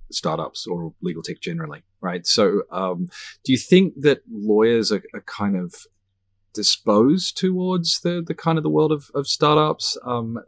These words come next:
I think that there is a role for, for lawyers who've got an idea around the technology and entrepreneurship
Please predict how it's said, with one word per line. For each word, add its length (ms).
I 80
think 280
that 280
there 180
is 100
a 60
role 400
for, 420
for 180
lawyers 500
who've 140
got 140
an 100
idea 340
around 280
the 60
technology 580
and 80
entrepreneurship 720